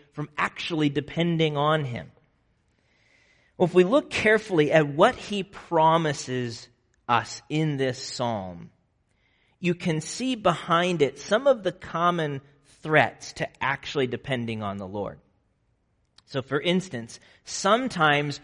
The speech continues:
we don't depend upon God because we don't think he's that interested in us. We don't think he's really got the time or attention.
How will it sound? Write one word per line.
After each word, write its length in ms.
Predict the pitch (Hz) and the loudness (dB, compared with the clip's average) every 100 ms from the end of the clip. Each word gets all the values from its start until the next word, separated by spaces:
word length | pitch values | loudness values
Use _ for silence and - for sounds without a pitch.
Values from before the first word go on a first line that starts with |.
| - - | -18 -2
we 180 | 170 233 | 2 4
don't 260 | 233 196 | 4 4
depend 460 | 165 160 175 175 170 | -4 -2 0 2 0
upon 400 | 160 160 147 135 | 2 0 0 0
God 480 | 160 156 127 117 113 - - | 4 6 6 4 -2 -6 -6
because 260 | 143 156 | -2 0
we 100 | 143 | 0
don't 400 | 135 156 165 - | 2 2 2 0
think 160 | 156 139 | -6 -4
he's 220 | 135 117 | -4 -2
that 180 | 120 120 | -2 -2
interested 580 | 120 117 - 110 - 98 | -6 -10 -10 -18 -12 -12
in 140 | 92 82 | -12 -14
us. 320 | - - - _ _ _ _ _ _ _ _ _ _ | -18 -20 -20 _ _ _ _ _ _ _ _ _ _
We 140 | - 147 | -4 0
don't 280 | 160 170 160 | 2 2 0
think 160 | 156 | -4
he's 200 | 139 117 | -4 -4
really 280 | 117 131 127 | 0 2 2
got 220 | 120 113 | 0 -4
the 60 | 110 | -8
time 440 | - 120 113 107 | -6 -2 -2 -2
or 120 | 104 | -6
attention. 580 | 101 - 110 104 - - | -8 -10 -12 -12 -14 -20